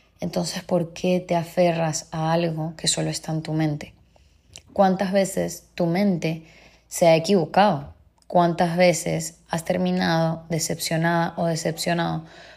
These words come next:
porque planeaste algo y no se te dio como en tu mente lo habías imaginado? Y te vas a dar cuenta en este instante que es porque quieres imponer una realidad para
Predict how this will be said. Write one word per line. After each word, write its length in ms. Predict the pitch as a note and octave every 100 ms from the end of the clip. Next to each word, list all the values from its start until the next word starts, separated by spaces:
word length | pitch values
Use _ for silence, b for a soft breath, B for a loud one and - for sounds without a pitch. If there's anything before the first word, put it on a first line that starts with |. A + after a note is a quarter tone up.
| B
porque 640 | F3 F3 E3+ E3+ E3 - -
planeaste 800 | E3+ E3 E3 F#3 F#3+ - - E3
algo 480 | - F#3 E3+ D#3 E3+
y 120 | F#3+ F3
no 280 | E3 E3+ E3
se 160 | F#3+
te 120 | F3+
dio 420 | D#3+ E3 F3 F3+ -
como 260 | E3+ E3
en 140 | D#3 D#3
tu 120 | E3
mente 640 | E3 F3 F3 G3 G3 -
lo 120 | F3 D#3
habías 200 | D3+ D#3
imaginado? 540 | D#3 C#3+ D3 - - _ _ _ B B B B B B -
Y 100 | E3+
te 100 | F3+
vas 140 | F3
a 80 | F#3+
dar 200 | G3 F#3+
cuenta 280 | G3 F#3+ F#3+
en 80 |
este 240 | F3+ E3 F3
instante 840 | E3+ D#3+ G3 F#3+ E3+ E3 E3 - _
que 320 | - E3+ F3 F#3+
es 140 | F#3+
porque 440 | G3 F#3 E3+ E3
quieres 500 | - F#3+ F#3+ G3+ - -
imponer 880 | F#3 E3 F3 E3+ F#3 G3+ F3 E3 -
una 280 | F#3 F#3 F#3+
realidad 640 | G3 F3+ E3 E3+ F3+ F3+
para 220 | E3+ D#3